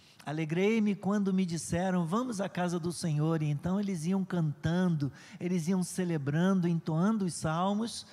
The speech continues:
à medida que eles contemplavam a cidade, à medida que eles contemplavam o santuário, a aproximação do templo, eles, eles iam cantando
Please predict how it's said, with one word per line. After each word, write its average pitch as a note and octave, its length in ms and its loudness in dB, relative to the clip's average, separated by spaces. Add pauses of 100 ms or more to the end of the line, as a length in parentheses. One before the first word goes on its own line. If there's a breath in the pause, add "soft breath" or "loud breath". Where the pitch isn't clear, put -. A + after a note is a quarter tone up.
(300 loud breath)
à F3+ 100 -4
medida F#3+ 480 -2
que F#3 180 -6
eles F#3 360 -2
contemplavam F3 880 -4
a E3 80 -4
cidade, D#3 760 -2 (240 loud breath)
à - 80 -12
medida E3 400 -2
que E3 200 -2
eles E3 420 -2
contemplavam E3 960 -2 (520 loud breath)
o D#3 160 -4
santuário, D#3+ 920 -2 (320 loud breath)
a C3+ 140 -8
aproximação D3 840 -4
do D#3 140 0
templo, F3 720 2 (580 loud breath)
eles, E3 800 -2 (120)
eles D#3 320 -4
iam D#3 160 2
cantando E3+ 840 0